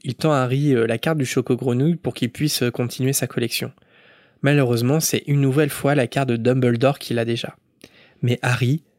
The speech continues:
il pousse un cri en lisant le dos de la carte. Il se retourne vers Ron et Hermione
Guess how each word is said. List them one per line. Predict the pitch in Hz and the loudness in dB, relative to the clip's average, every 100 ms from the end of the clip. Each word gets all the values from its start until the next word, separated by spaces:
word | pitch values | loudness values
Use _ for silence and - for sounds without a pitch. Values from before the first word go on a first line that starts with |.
| _ - | _ -6
il | 123 | -6
pousse | - 143 - | -2 0 0
un | - | -4
cri | 120 - 147 151 _ - | -6 -2 -2 -2 _ -4
en | 120 | 0
lisant | 123 143 131 135 139 | 2 2 2 2 2
le | 123 | 0
dos | 117 127 | 2 4
de | 127 | 4
la | 117 113 | 2 0
carte. | 110 - - - _ _ _ _ - | -6 -8 -14 -18 _ _ _ _ -8
Il | 131 | -2
se | - | 0
retourne | 120 127 156 | 0 2 2
vers | 123 117 | 2 2
Ron | 123 147 | 2 2
et | 120 | 2
Hermione | 117 120 147 | 2 2 2